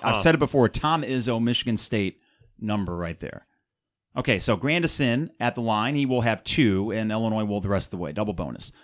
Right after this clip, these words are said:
Speaker 1: First one's up and good. It's an eight-point Illinois
Speaker 2: Man, I
Speaker 1: lead.
Speaker 2: love Grandison.
Speaker 1: Man, he has been so efficient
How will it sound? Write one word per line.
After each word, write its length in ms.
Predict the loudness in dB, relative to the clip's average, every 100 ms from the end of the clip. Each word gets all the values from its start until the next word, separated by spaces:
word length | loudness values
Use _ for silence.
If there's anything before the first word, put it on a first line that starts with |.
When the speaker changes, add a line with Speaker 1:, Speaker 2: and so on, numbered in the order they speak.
| -4
Speaker 1:
First 220 | -2 0
one's 160 | 2
up 120 | 2 2
and 80 | 2
good. 140 | 2
It's 120 | 0
an 80 | 0
eight-point 380 | -2 -2 -8 -8
Illinois 140 | -4
Speaker 2:
Man, 120 | -2 0
I 140 | 0
Speaker 1:
lead. 80 | 0
Speaker 2:
love 260 | 0 -2
Grandison. 580 | -10 -14 -12 -16 -18 -20 -20 _ _ _ _ _
Speaker 1:
Man, 240 | 0 2 6
he 100 | 6
has 100 | 6
been 340 | 4 2 0
so 680 | -2 -2 0 2 4 4 2 -4
efficient 800 | -12 -8 -8 -4 -4 -6 -8